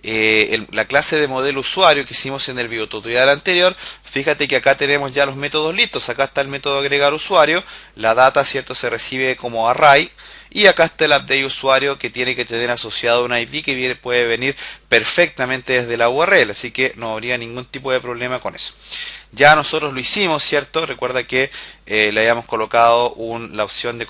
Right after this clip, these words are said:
de, eh, trabajar con valores por la U R L. Ya, eh, aquí, por ejemplo, te muestra el registro nueve, en fin. Ya. Eso lo teníamos hecho. ¿Y te acuerdas que le habíamos cargado un método ahí, update,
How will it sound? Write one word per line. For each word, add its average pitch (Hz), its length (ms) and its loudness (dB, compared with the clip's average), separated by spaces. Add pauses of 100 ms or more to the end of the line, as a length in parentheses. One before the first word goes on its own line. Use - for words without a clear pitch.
de, 104 400 -2
eh, 98 40 -4
trabajar 101 460 -2
con 113 140 -12
valores 113 360 -4
por 110 180 -10
la 107 120 0
U 113 100 -2
R 120 260 2
L. 135 200 0 (360)
Ya, 104 380 2
eh, 98 220 -4
aquí, 92 200 -10
por 104 140 -10
ejemplo, 104 320 -14
te 98 80 -16
muestra 98 240 -12
el 92 80 -12
registro - 340 -16
nueve, 147 300 0
en 143 60 -4
fin. 160 240 -10 (440)
Ya. - 220 -14 (680)
Eso 107 240 -6
lo 107 100 -4
teníamos 113 460 -6
hecho. 170 160 -6
¿Y - 20 -6
te 135 60 -2
acuerdas 135 240 2
que - 80 -6
le 127 140 2
habíamos 127 180 2
cargado 120 380 2
un 120 100 -4
método 123 380 -4
ahí, 127 180 0
update, 135 360 0